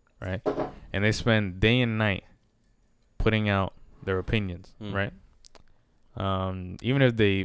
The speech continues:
Speaker 1: vastly differ from what I believe in, kudos to you.
Speaker 2: Cheers.
Speaker 1: You know, for expressing your rights.
Speaker 2: Heck
Speaker 1: You know,
Speaker 2: yeah.
Speaker 1: your freedom of speech. It is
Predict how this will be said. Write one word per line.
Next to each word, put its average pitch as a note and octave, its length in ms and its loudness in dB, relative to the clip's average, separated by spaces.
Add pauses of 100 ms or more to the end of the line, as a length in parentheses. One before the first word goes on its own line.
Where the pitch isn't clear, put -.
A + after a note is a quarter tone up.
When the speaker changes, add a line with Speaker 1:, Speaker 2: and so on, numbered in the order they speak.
Speaker 1:
vastly A2+ 440 0
differ G#2 360 0
from F#2 180 -8
what F#2 140 0
I F#2 100 0
believe F#2 380 -2
in, F2+ 160 -10 (760)
kudos D3+ 480 4
to - 140 -2
you. G2+ 200 2
Speaker 2:
Cheers. D#3+ 540 -4 (140)
Speaker 1:
You G2 100 -4
know, G2 240 0
for G2+ 220 2
expressing G2+ 520 0
your G2+ 160 -2
rights. F2+ 460 -6 (180)
Speaker 2:
Heck C#3 380 -10
Speaker 1:
You - 80 -6
know, F#2+ 100 0
Speaker 2:
yeah. F#2 60 2
Speaker 1:
your G2 100 2
freedom B2 260 4
of G#2 60 0
speech. - 540 -4 (720)
It G2+ 120 2
is A#2+ 280 4